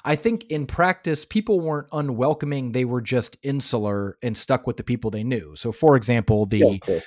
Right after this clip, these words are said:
Speaker 1: master's, uh, degree for sports management at my large football state school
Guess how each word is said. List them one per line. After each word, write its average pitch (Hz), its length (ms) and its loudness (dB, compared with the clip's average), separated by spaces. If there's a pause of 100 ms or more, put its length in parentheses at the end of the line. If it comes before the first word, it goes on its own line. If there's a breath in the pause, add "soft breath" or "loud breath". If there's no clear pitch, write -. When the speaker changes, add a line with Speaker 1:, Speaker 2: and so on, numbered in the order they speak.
(140 loud breath)
Speaker 1:
master's, 117 880 2
uh, 107 340 4
degree 113 760 2
for - 200 -4
sports - 360 0
management 110 640 0
at 107 240 -2 (280)
my 110 240 2
large 107 500 4
football 98 540 0
state - 280 2
school 101 400 0